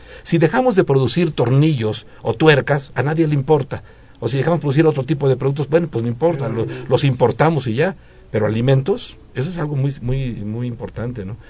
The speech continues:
No podemos darle el mismo tratamiento. Y ya hay mecanismos. ¿Por qué no utilizamos también los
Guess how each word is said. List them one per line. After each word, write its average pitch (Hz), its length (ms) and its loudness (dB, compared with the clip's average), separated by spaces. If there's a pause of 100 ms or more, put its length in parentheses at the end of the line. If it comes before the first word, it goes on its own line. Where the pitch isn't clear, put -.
(160)
No 127 140 -2
podemos 135 340 0
darle 131 200 -2
el 117 40 -2
mismo 127 160 -6
tratamiento. 117 640 -6 (180)
Y 123 100 -4
ya 139 100 4
hay 156 60 4
mecanismos. 151 600 -2 (300)
¿Por 127 140 0
qué 165 100 2
no 180 60 2
utilizamos 160 520 -2
también 147 300 0
los 139 160 2